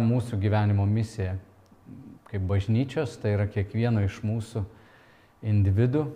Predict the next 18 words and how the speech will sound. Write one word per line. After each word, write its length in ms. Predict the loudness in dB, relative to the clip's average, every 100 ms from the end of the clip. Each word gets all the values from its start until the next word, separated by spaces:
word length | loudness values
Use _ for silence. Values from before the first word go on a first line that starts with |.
| -14 -20 -20 _ _ _ _
a, 520 | -2 2 2 0 -2 -4 0
ir 400 | 2 4 4 4 2
visų 320 | 0 -2 -2
kartu. 520 | 0 0 0 -2 -2 -2 -8 -20 -20 _ _ _ _ _ _ _ _ _ _ _ _ _
Ir 160 | 0 4
labai 300 | 4 6 6
nuoširdus 540 | 6 2 0 0 0 -4 -2
klausimas 640 | 2 2 2 0 0 0
tau, 320 | 0 0 0
kokia 320 | 0 -2 -2
tavo 320 | 0 0 0 2
gyvenimo 480 | 4 4 4 2
misija? 480 | 0 -2 -2 -6 -8 -10 -18 _ _ _ _ _ _ _ _ _ _
A, 320 | -8 -6 -6 -8 -14 -20 _ _ -10
kokią 380 | -2 -2 0 -2
svajonę 480 | 0 2 4 4 2 -2
tu 100 | -6
turi? 360 | -4 -4 -4